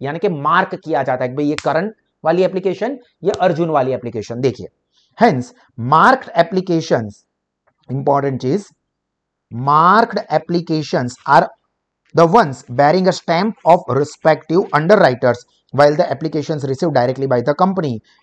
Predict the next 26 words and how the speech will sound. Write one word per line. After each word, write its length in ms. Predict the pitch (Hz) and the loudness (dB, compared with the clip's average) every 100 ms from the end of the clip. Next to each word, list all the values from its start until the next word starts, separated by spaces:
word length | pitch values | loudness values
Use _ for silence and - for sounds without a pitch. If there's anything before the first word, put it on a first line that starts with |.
| - | -8
and 200 | 135 139 | -4 -2
which 160 | 180 147 | -2 -2
do 100 | 143 | 0
not 280 | 185 233 190 160 | 2 2 2 2
bear 160 | 151 | 2
the 160 | 147 160 | 0 -4
stamp 340 | - 147 165 | -4 -6 -2
of 140 | 147 151 | -2 0
the 80 | |
underwriters 560 | 156 196 190 131 135 135 | 2 4 4 2 0 0
are 100 | 139 | 0
known 300 | 151 202 233 - 123 | 2 2 2 0 -2
as 340 | 117 160 - _ _ _ _ | 0 0 -4 _ _ _ _
unmarked 840 | 147 170 185 175 147 139 156 156 - - | -2 0 0 -2 -2 -2 -2 -4 -10 -8
application। 880 | 123 - 131 127 135 120 - 165 110 - _ - | -8 -8 -8 -6 -6 -6 -2 -2 -2 -12 _ -8
मतलब 480 | 123 147 214 120 - _ 113 | -6 0 2 2 -2 _ -4
यहां 220 | 123 160 | 0 2
पर 140 | 190 | 2
क्या 160 | 190 196 | 2 4
होगा, 380 | 180 175 165 160 _ _ _ _ | 4 4 4 2 _ _ _ _
करण 360 | 131 131 170 226 - - | 2 4 4 0 -10 -4
या 140 | 143 | 0
अर्जुन 540 | 175 165 156 135 127 101 - _ _ _ _ _ _ _ _ _ _ _ - | 2 2 0 0 -6 -6 -16 _ _ _ _ _ _ _ _ _ _ _ -6
दोनों 360 | 139 165 185 214 | 0 4 4 4
में 120 | 190 | 2
से 260 | 190 160 | 0 -2